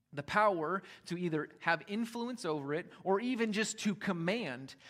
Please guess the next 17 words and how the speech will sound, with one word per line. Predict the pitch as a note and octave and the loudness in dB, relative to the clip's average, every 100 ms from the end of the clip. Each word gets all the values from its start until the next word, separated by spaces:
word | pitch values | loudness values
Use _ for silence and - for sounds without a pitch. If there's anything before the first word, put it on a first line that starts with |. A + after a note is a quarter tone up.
| - | -16
how | - G#3 G#3+ G3+ G3 | 0 4 8 8 6
a | F#3+ | 2
person | - G#3 G#3 G3+ F#3+ | 4 4 4 2 -2
should | F3+ F3 D3 | -2 -2 -4
think, | - - G#3 C4 - - - _ _ _ _ - - | -6 -4 -2 -4 -10 -18 -20 _ _ _ _ -16 4
how | G3 | 6
they | G3 F#3 | 6 4
should | - D#3+ C#3 | 2 -4 -2
believe, | D#3+ D#3 E3+ G3+ A3+ A#3+ A#3 - _ _ - | 0 2 0 0 -2 -6 -8 -18 _ _ -4
and | E3+ | 0
how | G3+ G3 | 2 4
they | F#3+ | 4
should | F#3 - G#3 F#3+ E3+ - - - | 4 2 4 4 2 -4 -12 -2
behave. | F#3 D#3+ D#3+ A2 - - - _ _ _ _ _ _ _ _ - | -2 0 0 -2 -10 -20 -20 _ _ _ _ _ _ _ _ -6
And | G3 | -2
so | G3 G3 | 2 2
Jesus | E3 D4 A#3 A3+ - | 2 2 2 2 0